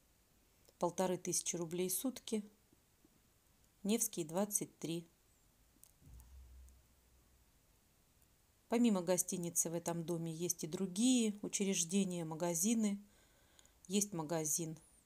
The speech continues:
«Швейцарские часы», ну и другие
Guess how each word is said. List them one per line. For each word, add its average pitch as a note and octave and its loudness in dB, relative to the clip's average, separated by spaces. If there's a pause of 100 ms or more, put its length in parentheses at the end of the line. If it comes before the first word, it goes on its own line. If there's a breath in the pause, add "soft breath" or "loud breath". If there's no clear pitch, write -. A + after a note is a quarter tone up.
(840 soft breath)
«Швейцарские E3+ -2
часы», G#3 0 (2250)
ну C4 2
и G3 0
другие A3 0